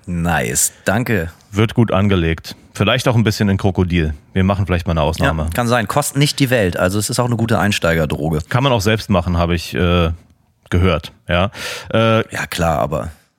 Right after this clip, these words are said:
Speaker 1: zu Hause, es schmeckt, also es schmeckt nie so gut. Also man sagt immer, zu Hause schmeckt's am besten, aber bei Krokodil ist genau andersrum.
Speaker 2: <laughs> Ja, genau.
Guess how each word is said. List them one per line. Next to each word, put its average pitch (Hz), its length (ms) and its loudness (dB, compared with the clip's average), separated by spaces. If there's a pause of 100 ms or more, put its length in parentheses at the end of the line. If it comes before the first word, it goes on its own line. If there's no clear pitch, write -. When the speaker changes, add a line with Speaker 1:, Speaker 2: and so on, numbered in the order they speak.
(140)
Speaker 1:
zu 90 200 -4
Hause, 104 300 0
es 82 100 -2
schmeckt, - 320 -4
also 104 140 0
es 92 40 -2
schmeckt - 280 -4
nie 113 260 2
so 107 160 0
gut. 101 260 -4
Also 90 240 -4
man 104 160 -4
sagt 120 160 0
immer, 120 140 -2
zu 107 160 -4
Hause 120 240 2
schmeckt's 117 260 -4
am 104 120 -2
besten, 113 260 0
aber 107 100 0
bei 95 80 0
Krokodil 104 480 -2
ist 95 140 -6
genau 92 220 -6
andersrum. - 520 -2
Speaker 2:
<laughs> - 20 -4
Ja, 120 140 0
genau. 117 460 0